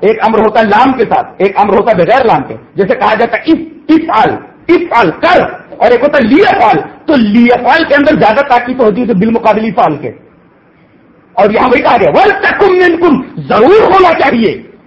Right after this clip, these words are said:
پورا ایک گروپ ہونا چاہیے جو یہ کام کرے دعوت کا، تاکہ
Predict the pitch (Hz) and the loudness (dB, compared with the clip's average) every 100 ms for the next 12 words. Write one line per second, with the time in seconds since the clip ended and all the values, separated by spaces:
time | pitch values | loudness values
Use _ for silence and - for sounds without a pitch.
0 | _ _ - 226 277 311 233 - 285 370 | _ _ -4 0 2 2 -2 0 2 4
1 | 359 233 277 277 226 262 320 320 320 302 | 2 0 0 0 0 0 2 0 0 0
2 | 285 285 277 262 240 233 226 151 107 - | 0 2 2 2 2 0 -2 -4 -6 -12
3 | - - _ _ _ - - - 359 | -20 -20 _ _ _ -2 -2 2 2